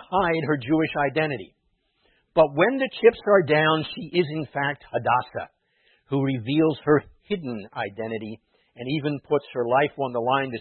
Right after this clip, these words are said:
save her people. Mordecai's name sounds an awful lot like the Persian god Marduk, and he spends his days as an advisor to the Persian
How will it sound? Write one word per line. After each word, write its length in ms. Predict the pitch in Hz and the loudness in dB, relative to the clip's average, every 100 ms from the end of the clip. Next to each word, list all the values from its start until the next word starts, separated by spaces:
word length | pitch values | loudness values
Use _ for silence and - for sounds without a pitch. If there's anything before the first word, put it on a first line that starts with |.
| - | -8
save 200 | 127 113 | -8 -6
her 120 | 117 | -8
people. 420 | 131 127 107 87 _ _ _ _ _ _ _ _ _ _ | -8 -10 -12 -14 _ _ _ _ _ _ _ _ _ _
Mordecai's 480 | 160 190 165 151 135 | 4 4 4 2 2
name 200 | 135 147 147 | -6 -8 -8
sounds 320 | 151 143 139 | -6 -6 -4
an 80 | 139 | 0
awful 320 | 147 - 135 | 2 2 0
lot 240 | 131 139 | 2 2
like 180 | 143 139 | 0 -4
the 80 | - | -4
Persian 400 | - 131 127 123 | -4 -4 -4 -4
god 220 | 127 127 120 | 2 2 2
Marduk, 520 | 135 151 110 87 - _ _ _ _ _ _ _ _ - | 0 0 -2 -12 -16 _ _ _ _ _ _ _ _ -8
and 120 | 131 | -4
he 100 | 127 - | -4 -6
spends 300 | - 147 147 | -2 -2 -2
his 220 | 139 127 104 | -8 -10 -6
days 340 | 127 135 131 135 | -4 -4 -8 -12
as 140 | 120 104 | -14 -14
an 80 | 110 | -14
advisor 580 | 95 92 117 120 123 | -14 -6 -4 -4 -6
to 180 | 113 - | -14 -12
the 100 | 98 - | -14 -14
Persian 520 | - 110 101 107 104 | -8 -8 -8 -14 -16